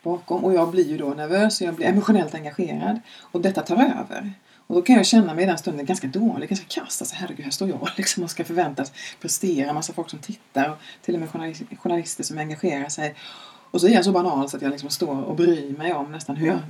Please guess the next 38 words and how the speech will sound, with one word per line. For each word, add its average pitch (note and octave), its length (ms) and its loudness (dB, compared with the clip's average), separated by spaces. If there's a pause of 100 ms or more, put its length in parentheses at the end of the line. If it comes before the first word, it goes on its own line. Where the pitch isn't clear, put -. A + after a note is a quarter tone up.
hur E3 80 -6
jag D#3+ 100 -4
står D3 220 0
och D3+ 100 -4
hur D#3 60 -4
jag D#3 120 -4
ser F#3+ 120 2
ut C#3 180 -2
inför E3 360 -6
den E3 120 -10
där D#3+ 80 -8
karln C#4 260 4
som C#4 120 6
står G3 120 0
bakom. G#3+ 540 8 (360)
<laughs> - 380 -2
Så - 140 4
det A3+ 120 10
kan G#3 160 8
kännas B3 260 8
ganska F#3+ 220 2
banalt. A3 380 6 (280)
Men, G3+ 300 6
men G#3+ 180 8
i A3 40 12
en A3+ 80 12
sån C4 180 12
stund F#3 260 8
då F#3 80 4
gäller G#3+ 200 10
det F3 60 6
att - 160 -6
inse A#3 640 8
att, F#3 360 2
eh, E3 100 0 (720)
det A3 140 8
är B3+ 40 10
lugnt. E4+ 500 0